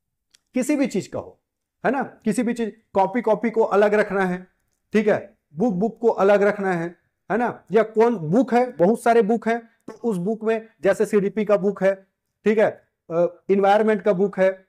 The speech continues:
मैथ्स का बुक है, तो इन चीजों को अगर उसको अलग अलग रख के जमाने के लिए बोलोगे तो वो ऐसा नहीं जमा पाता, वो बुक को पूरा क्या करेगा? एक साथ बुक को जस का तस जमा देगा। इसी को बोला जाता है क्या? वर्गीकरण का अभाव। वो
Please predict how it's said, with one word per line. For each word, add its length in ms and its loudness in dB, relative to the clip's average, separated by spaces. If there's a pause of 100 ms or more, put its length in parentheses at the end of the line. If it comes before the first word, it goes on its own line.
मैथ्स 300 -2
का 120 0
बुक 260 -4
है, 100 4
तो 440 -2
इन 160 -2
चीजों 280 0
को 100 0
अगर 240 2
उसको 200 -2
अलग 320 2
अलग 200 0
रख 200 -2
के 80 2
जमाने 340 0
के 80 -6
लिए 80 0
बोलोगे 360 0
तो 120 -2
वो 160 -2
ऐसा 160 -4
नहीं 160 -2
जमा 220 -2
पाता, 560 -4
वो 140 4
बुक 380 -2
को 100 0
पूरा 240 0
क्या 180 -2
करेगा? 400 0
एक 200 2
साथ 160 -4
बुक 240 -8
को 100 -2
जस 240 -4
का 80 -6
तस 300 -6 (180)
जमा 220 0
देगा। 300 -20 (300)
इसी 220 -2
को 120 -4
बोला 220 0
जाता 200 -4
है 60 -2
क्या? 120 -4
वर्गीकरण 640 -4
का 120 -6
अभाव। 580 -6 (180)
वो 140 4